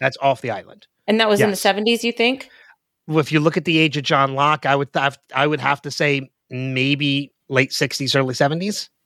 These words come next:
Speaker 2: Right.
Speaker 1: 'Cause John Locke at that point was five or six years old, if not, maybe younger. So it could have been mid sixties.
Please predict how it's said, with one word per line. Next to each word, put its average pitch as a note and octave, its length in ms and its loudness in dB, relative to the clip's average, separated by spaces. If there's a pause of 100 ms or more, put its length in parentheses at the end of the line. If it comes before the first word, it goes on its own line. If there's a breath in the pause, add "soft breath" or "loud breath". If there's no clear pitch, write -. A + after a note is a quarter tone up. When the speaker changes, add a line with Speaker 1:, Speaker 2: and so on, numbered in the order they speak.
(500)
Speaker 2:
Right. F#3+ 300 0 (1120)
Speaker 1:
'Cause C#3 220 0
John E3+ 240 0
Locke E3 180 0
at D#3 120 -4
that D3+ 180 0
point D#3+ 260 0
was C3 340 -2 (500 soft breath)
five - 540 -2
or C#3+ 80 -2
six - 300 -2
years F3+ 160 2
old, G3+ 220 0 (1600)
if D3 160 -6
not, C#3 260 0
maybe D#3+ 280 0
younger. C3+ 500 -2 (720)
So - 140 -2
it D3+ 60 0
could E3+ 140 2
have D#3 80 0
been D3 200 0
mid C#3 160 0
sixties. - 600 -8